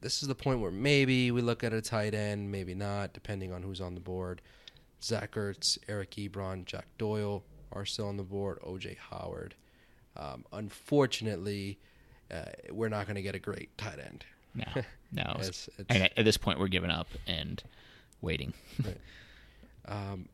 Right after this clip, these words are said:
Speaker 1: I think if I don't get Travis Kelce or Tyler Eifert as a tight end, maybe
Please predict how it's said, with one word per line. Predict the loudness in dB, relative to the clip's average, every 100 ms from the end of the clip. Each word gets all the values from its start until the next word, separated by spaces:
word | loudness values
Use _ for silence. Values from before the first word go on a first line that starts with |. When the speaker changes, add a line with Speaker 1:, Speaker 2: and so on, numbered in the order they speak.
| _
Speaker 1:
I | -4
think | -2 -4 -4
if | -8 -6
I | 0
don't | 2 0
get | 0 0 0 -4 -14 -20 -20 _
Travis | -4 2 2 2 -2
Kelce | 0 0 -2 -4 -4 -6 -10 -20 -20 _ _
or | 0 4 4 2 0 -2 -6 -18 -14
Tyler | 0 2 4
Eifert | 2 0 2 2 2 0 -10 -12 -20 -20 -20 -10
as | -2 -2
a | 2
tight | 4 4
end, | 4 2 -4 -12 -20 -20 -20 -14
maybe | -10 -6 2 8 10 10 8 8 6